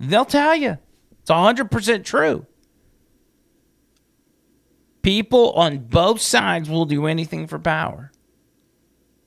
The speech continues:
And they'll do anything to stop the opposition.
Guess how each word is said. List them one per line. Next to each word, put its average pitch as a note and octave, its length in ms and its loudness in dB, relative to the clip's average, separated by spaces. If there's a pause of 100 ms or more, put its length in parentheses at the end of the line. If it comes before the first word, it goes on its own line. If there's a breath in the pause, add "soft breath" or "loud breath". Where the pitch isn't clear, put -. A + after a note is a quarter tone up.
(1300)
And C#3+ 200 -4
they'll D#3+ 160 0
do C#3+ 200 -4
anything F#3 840 -4 (220)
to C3+ 160 -6
stop D3+ 640 0 (280)
the C#3 180 2
opposition. D3+ 640 0